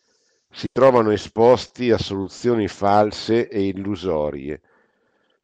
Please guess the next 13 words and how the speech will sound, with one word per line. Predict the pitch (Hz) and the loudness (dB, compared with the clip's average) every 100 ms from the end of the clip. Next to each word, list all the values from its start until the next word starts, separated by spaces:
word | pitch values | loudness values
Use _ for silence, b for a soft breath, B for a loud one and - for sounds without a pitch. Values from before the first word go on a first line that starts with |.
| _ _ _ | _ _ _
in | 104 - | -16 -4
contrasto | 110 104 110 87 78 - 90 | -4 0 4 4 4 -4 -8
con | 95 92 | -6 -2
la | 92 | -2
verità | 87 87 82 110 107 | -2 -4 0 4 4
e | |
il | 90 82 | 2 -2
bene | 98 110 | 0 0
delle | 90 82 80 | 0 -2 -6
persone | - 90 82 - 80 78 87 | -6 -8 -8 -8 -8 -6 -6
e | 85 | -4
delle | 82 80 | -6 -4
nazioni. | 87 90 - 80 69 65 65 | -4 -6 -8 -12 -12 -12 -18